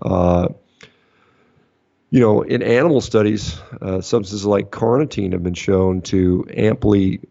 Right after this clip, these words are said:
ramp up metabolic rate. Now, whether that happens in humans or not is still unknown.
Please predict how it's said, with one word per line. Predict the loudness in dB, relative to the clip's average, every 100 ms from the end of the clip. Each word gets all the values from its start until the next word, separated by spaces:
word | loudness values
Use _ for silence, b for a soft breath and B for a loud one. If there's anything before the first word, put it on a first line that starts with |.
| _ -14
ramp | -6 0 2 2 0
up | -2
metabolic | 0 0 0 -2 -2 -2
rate. | 2 2 0
Now, | -2 0
whether | 2 2
that | 2
happens | 0 -2 -4 -6
in | -2
humans | 0 2 2
or | 2
not | 2 2
is | -2
still | -2 0 0
unknown. | 0 0 2 2 0